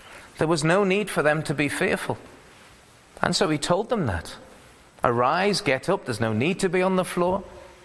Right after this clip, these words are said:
and be not afraid." There's no need to be afraid when we have Christ, and humanly we can be afraid. We know that Paul the Apostle, even when he was going through,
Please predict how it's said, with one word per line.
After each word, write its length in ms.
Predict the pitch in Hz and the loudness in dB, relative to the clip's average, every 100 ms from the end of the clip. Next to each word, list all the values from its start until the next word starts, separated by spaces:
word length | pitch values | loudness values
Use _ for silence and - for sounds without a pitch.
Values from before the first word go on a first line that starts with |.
| - - - - - - - - | -20 -20 -20 -20 -20 -20 -20 -6
and 140 | - 143 | -2 0
be 140 | 170 | 0
not 160 | 160 180 | 2 0
afraid." 540 | 175 - 139 147 101 - - - - - - - - - - - - - - - - - - - | 0 0 0 0 -6 -12 -18 -20 -20 -20 -20 -20 -20 -20 -20 -20 -20 -20 -20 -20 -20 -20 -20 -6
There's 140 | 143 | -2
no 140 | 139 170 | 2 2
need 180 | 175 180 | 2 0
to 80 | 156 | 2
be 140 | 165 | 2
afraid 440 | 151 175 170 175 | 2 2 2 2
when 220 | 123 151 160 | 2 2 2
we 120 | 160 | 2
have 340 | 127 151 135 | 2 2 0
Christ, 420 | - 160 180 - | 0 2 2 -2
and 80 | 135 | -2
humanly 520 | 123 165 196 190 170 | 0 2 4 2 2
we 100 | 147 | 0
can 300 | 143 175 196 | 0 2 2
be 100 | 185 | 2
afraid. 400 | 135 - 120 92 - - - - | 0 0 -2 -2 -8 -12 -6 0
We 80 | |
know 140 | 143 151 | 2 2
that 160 | 139 | 0
Paul 240 | - 165 165 | 0 0 2
the 80 | 151 | 0
Apostle, 520 | 156 - - 190 - - - | 0 -2 2 0 -2 -8 -2
even 260 | 151 156 160 | 0 2 2
when 140 | 160 | 2
he 160 | 151 160 | 2 2
was 180 | 147 | 0
going 260 | - 156 147 | 2 0 0
through, 340 | - 151 127 | 0 0 0